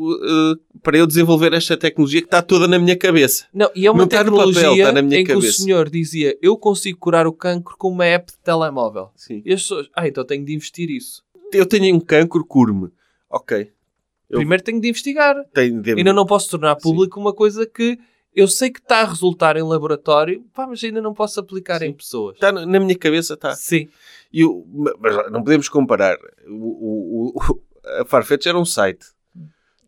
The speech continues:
Speaker 1: Também n-, não podemos ter
Speaker 2: Tá
Speaker 1: era um
Speaker 2: bem.
Speaker 1: site que chegou a valer sete mil milhões.
Speaker 2: Mas a ideia aqui é, temos de valorizar é a capacidade, não é inventiva das pessoas,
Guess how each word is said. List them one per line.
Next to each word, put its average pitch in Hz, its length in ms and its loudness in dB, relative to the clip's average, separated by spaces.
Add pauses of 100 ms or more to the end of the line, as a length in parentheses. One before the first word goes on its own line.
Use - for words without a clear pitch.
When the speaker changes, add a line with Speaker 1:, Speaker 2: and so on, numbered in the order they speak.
Speaker 1:
Também 120 420 2
n-, 143 200 2
não 151 200 4
podemos 160 540 2
ter - 280 -6 (480)
Speaker 2:
Tá 202 120 -6
Speaker 1:
era 180 120 2
um 170 40 4
Speaker 2:
bem. 180 80 2
Speaker 1:
site 214 320 0
que - 100 -6
chegou 170 260 4
a 190 40 6
valer 185 260 4
sete 190 340 0
mil 185 200 6
milhões. 139 500 2
Speaker 2:
Mas 147 220 0
a 156 60 4
ideia 180 360 4
aqui 233 420 -2
é, 139 340 0 (460)
temos 226 280 0
de 160 80 -12
valorizar 160 920 0 (200)
é 160 360 2
a 165 140 2
capacidade, 165 1300 -2 (320)
não 185 220 2
é 220 60 6
inventiva 202 800 0
das 208 200 -4
pessoas, 165 560 0